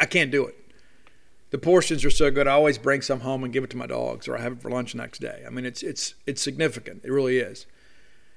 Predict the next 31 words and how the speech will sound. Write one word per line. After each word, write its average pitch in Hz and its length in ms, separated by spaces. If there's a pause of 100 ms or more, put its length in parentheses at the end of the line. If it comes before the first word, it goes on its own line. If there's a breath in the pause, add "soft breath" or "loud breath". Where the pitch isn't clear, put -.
(300 soft breath)
Go 170 140
find 180 320
your 170 140
own 156 140
favorites, 175 520
get 160 200
that 156 180
chocolate 147 420
shake 135 280
to 135 60
go, 135 220
and 139 100
always 202 360
have 139 140
the 131 60
spring 139 360
rolls. 104 340
They 131 60
make 156 200
you 160 60
better 135 260
looking. 123 380
They 131 100
do. 139 300
You 143 240
maybe 143 580
eat 151 180
that 147 120
as 120 100
an 123 80
appetizer - 680